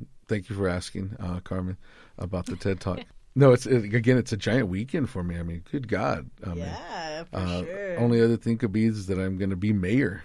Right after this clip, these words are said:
Speaker 1: you know,
Speaker 3: <laughs>
Speaker 1: which I am gonna be
Speaker 3: Yes.
Speaker 1: eventually. I will,
Speaker 3: Yes,
Speaker 1: I
Speaker 3: you
Speaker 1: will be
Speaker 3: are.
Speaker 1: mayor of
Speaker 2: Please.
Speaker 1: Tucson one day.
Speaker 2: Please.
Speaker 1: And, and I
Speaker 3: Mm-hmm.
Speaker 1: know Jonathan Rothschild really well, and I told him,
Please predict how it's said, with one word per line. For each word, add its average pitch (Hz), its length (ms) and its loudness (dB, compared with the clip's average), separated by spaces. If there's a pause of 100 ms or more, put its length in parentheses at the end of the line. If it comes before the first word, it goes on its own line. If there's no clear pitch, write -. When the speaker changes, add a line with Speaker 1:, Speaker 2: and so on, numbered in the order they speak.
Speaker 1:
you - 180 -4
know, - 200 0
Speaker 3:
<laughs> 247 120 -6
Speaker 1:
which 185 220 8
I 131 80 12
am 151 240 12
gonna 113 200 6
be 92 120 2
Speaker 3:
Yes. 87 120 2 (160)
Speaker 1:
eventually. 104 840 6
I 104 100 0
will, 98 80 2
Speaker 3:
Yes, 98 220 2
Speaker 1:
I - 20 4
Speaker 3:
you 104 80 4
Speaker 1:
will 104 240 2
be 110 120 4
Speaker 3:
are. 107 40 4
Speaker 1:
mayor 107 380 6
of 98 120 0
Speaker 2:
Please. - 60 -14
Speaker 1:
Tucson 101 400 0
one 90 160 0
day. 87 220 -2
Speaker 2:
Please. - 20 -14 (380)
Speaker 1:
And, 123 200 6
and 123 160 6
I 127 40 8
Speaker 3:
Mm-hmm. 135 80 8
Speaker 1:
know 151 160 12
Jonathan 123 480 6
Rothschild 101 480 2
really 98 240 2
well, 101 220 2
and 95 100 0
I 101 60 2
told 104 300 4
him, 82 160 -2